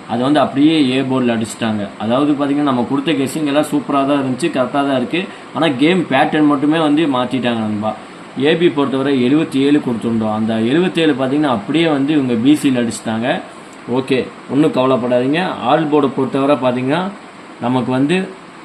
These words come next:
ஒரு ஏழு சூப்பரான வெற்றி. வெற்றி வாங்க அனைத்து நண்பர்களுக்கும் வாழ்த்துக்கள். ஓகே நண்பா, நம்ம நாளைக்கோட கெஸ்ஸிங்கை பார்ப்போம். கேரளா லாட்டரி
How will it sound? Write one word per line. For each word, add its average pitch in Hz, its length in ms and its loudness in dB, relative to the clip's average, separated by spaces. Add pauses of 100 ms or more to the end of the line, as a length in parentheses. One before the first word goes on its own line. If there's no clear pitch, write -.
(600)
ஒரு 127 200 0
ஏழு 147 340 4
சூப்பரான 147 480 2
வெற்றி. 131 320 0
வெற்றி 143 260 0
வாங்க 143 260 2
அனைத்து 127 260 -2
நண்பர்களுக்கும் 127 520 -2
வாழ்த்துக்கள். 123 600 0 (460)
ஓகே 147 220 0
நண்பா, 131 280 0
நம்ம 117 180 -2
நாளைக்கோட 127 460 -2
கெஸ்ஸிங்கை 127 340 -2
பார்ப்போம். 143 340 -2 (2000)
கேரளா 143 340 0
லாட்டரி 156 480 0